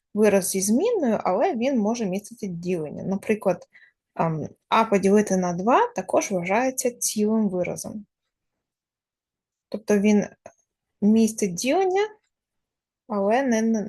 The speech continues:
на число, а не на вираз зі змінною. Тому він вважається також цілим.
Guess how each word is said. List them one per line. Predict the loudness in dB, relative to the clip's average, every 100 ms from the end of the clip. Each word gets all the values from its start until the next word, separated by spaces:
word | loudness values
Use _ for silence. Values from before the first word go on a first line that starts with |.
| -6 -6
на | -2 -2
число, | -2 -2 2 2 2
а |
не | 2 2
на | -2
вираз | -4 -4 -4
зі | -6
змінною. | -8 -8 -10 -14 -18 _ _ _ _ _ _ _ _ _ _ _ _ _ _ _ _ _ _ _ _ _ _ _ _ _ -20 _ _ 0
Тому | 4 6
він | 6
вважається | 4 4 4 4
також | 2 2 0
цілим. | 2 2 2